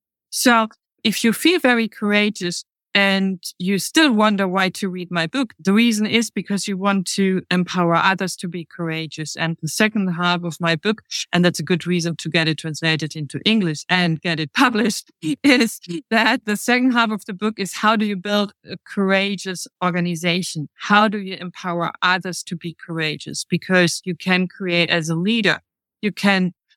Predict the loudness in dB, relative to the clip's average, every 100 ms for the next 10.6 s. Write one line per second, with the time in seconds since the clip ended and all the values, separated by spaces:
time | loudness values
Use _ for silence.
0 | _ -4 2 4 2 -2 -8 -6 0 2
1 | 2 -2 -6 -6 -8 -6 -2 -2 -2 -4
2 | 0 0 0 -4 -10 2 4 4 2 0
3 | 0 0 -2 -8 -2 -2 -2 -10 -12 _
4 | 0 2 2 0 -4 -10 -6 -6 -6 -6
5 | -4 -2 -4 -8 -6 -8 -8 _ 2 2
6 | 0 -4 -6 -8 -6 -6 -4 -6 -6 -10
7 | -10 -12 _ _ _ _ 0 2 2 2
8 | -2 -2 -2 -4 0 0 0 -4 -6 0
9 | 2 2 0 -4 -8 -6 -4 -6 -4 0
10 | 0 0 0 0 0